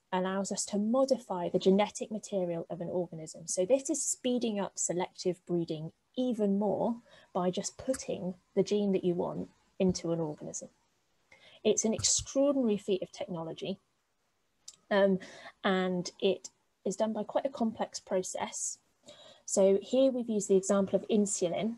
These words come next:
So it's been very successful for insulin, which is very useful for treating diabetes. So this process allows us to produce insulin from bacteria. So we start with a human cell with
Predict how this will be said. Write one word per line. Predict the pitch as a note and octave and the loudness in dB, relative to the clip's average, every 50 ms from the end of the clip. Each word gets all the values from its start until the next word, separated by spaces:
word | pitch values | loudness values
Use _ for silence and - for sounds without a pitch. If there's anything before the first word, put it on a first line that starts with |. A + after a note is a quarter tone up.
| - _ | -10 _
So | - - - | -10 -8 -6
it's | G4+ - | -2 0
been | A3 A3 | 0 2
very | G#3 C4+ C#4+ D4+ C#4+ | 6 8 8 8 8
successful | C4+ - - - - A#3+ A3 - - - F#3+ F3 | 6 2 0 0 2 2 2 0 0 0 -2 0
for | - - | 2 0
insulin, | - F3+ F3 E3 - - E3 E3+ D#3+ E3 | 0 2 0 -2 -2 -4 -4 -4 -4 -4
which | E3 E3 - - | -4 -6 -2 0
is | - F3+ F3 - - | 0 0 0 0 2
very | - G3 F#3+ F#3 F3+ | 4 4 6 6 4
useful | E3+ E3+ E3 - - F3 | 2 0 -2 -4 -8 -8
for | - - | -8 -8
treating | F#3 - - E3+ - - F#3 E3+ | -6 -6 -6 -8 -6 -8 -8 -6
diabetes. | - E3 D#3+ E3 E3 - E3 E3 - - - - - - - - - - - - _ _ - - - _ _ _ _ _ _ _ _ _ - - _ _ _ - - - - _ _ | -6 -6 -6 -4 -4 -4 -6 -6 -8 -10 -12 -10 -8 -8 -8 -8 -8 -12 -14 -18 _ _ -16 -16 -16 _ _ _ _ _ _ _ _ _ -20 -20 _ _ _ -20 -20 -20 -20 _ _
So | - - F#3 E3+ E3+ E3+ E3+ - _ _ _ _ - | -8 -6 -4 -4 -2 -4 -6 -6 _ _ _ _ 4
this | A#3+ C4+ C4+ - - - | 6 6 6 6 2 -4
process | - - - A3+ G#3 - G3+ F#3+ F#3 - | -6 -6 -10 -10 -4 -2 -2 0 0 -2
allows | F3+ F3 E3+ E3+ E3+ F3 - | -2 -2 -2 -2 -4 -4 -4
us | F3+ - - | -6 -8 -8
to | - - | -8 -8
produce | F#3 - - F3+ - F#3+ F#3 F#3 - | -4 -2 -2 0 2 2 2 4 4
insulin | - C4+ C#4 C4+ - - F#3+ F#3+ F3+ F3 F3+ G3 - _ _ _ | 4 4 4 2 0 0 0 0 0 0 -2 -6 -10 _ _ _
from | G3+ F3+ F3 | -6 -6 -6
bacteria. | F3+ - - - - - - - - - - _ _ _ _ _ _ _ _ _ _ - - _ _ _ _ - | -8 -10 -14 -14 -12 -12 -12 -10 -12 -14 -18 _ _ _ _ _ _ _ _ _ _ -20 -20 _ _ _ _ -18
So | - - - | -12 -10 -8
we | F3 E3+ F3 | -6 -6 -4
start | - - - - - C4+ B3+ A#3+ F#3+ B3 - - _ - - - - - | 0 0 0 2 0 0 -2 -2 -2 -2 -4 -4 _ -12 -12 -12 -8 -4
with | D4+ - | -2 -2
a | F#3+ | -2
human | F#3 - - C4+ C#4+ D4 D4 C4+ A3+ G#3 | -2 -2 -2 0 0 0 0 0 0 -2
cell | - - - F3 F3 F3+ - B3 C4+ C#4 _ _ _ _ _ _ _ _ - | -2 -6 -6 -6 -6 -6 -8 -8 -10 -12 _ _ _ _ _ _ _ _ -2
with | F#3+ F3 F3 | 0 0 0